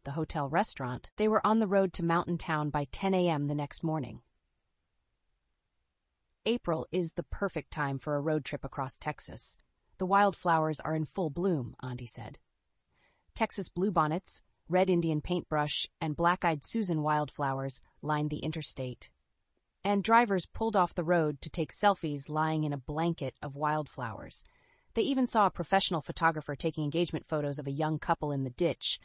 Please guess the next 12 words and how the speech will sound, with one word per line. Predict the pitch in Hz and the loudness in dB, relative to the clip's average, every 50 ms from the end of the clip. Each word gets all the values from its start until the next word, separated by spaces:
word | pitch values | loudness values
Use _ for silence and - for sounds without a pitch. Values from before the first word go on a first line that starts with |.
| _ - | _ -10
The | 190 - | -8 -6
Texas | - - 277 - - - 294 269 - | -4 -4 -4 -4 -4 -6 -8 -8 -6
Department | - - - 226 220 - 196 185 | -6 -4 -2 0 0 0 0 -2
of | 175 - | -2 -4
Transportation | - - 185 180 175 - - - 165 - - 180 175 - - 143 135 | -4 -2 -2 -2 -2 -4 -6 -8 -8 -6 -4 -4 -4 -4 -4 -4 -6
sows | 135 - - 147 143 143 151 147 - - - | -6 -6 -4 -4 -4 -2 -4 -4 -6 -6 -4
thirty | - 180 185 208 208 | -2 -2 -2 -2 -4
thousand | 196 _ - 165 165 180 175 - 185 180 - | -2 _ 2 4 4 4 2 0 -2 -2 -4
pounds | - - 175 160 156 156 151 147 - | -4 -4 -2 0 0 0 0 -2 -4
of | 143 127 131 | -6 -6 -2
wildflower | 139 143 151 156 160 147 - - 143 143 143 143 147 | 0 2 2 2 0 -2 -4 -4 -2 -2 0 0 -2
seed | 147 - - - 143 139 139 131 - | -4 -6 -6 -8 -6 -6 -6 -8 -10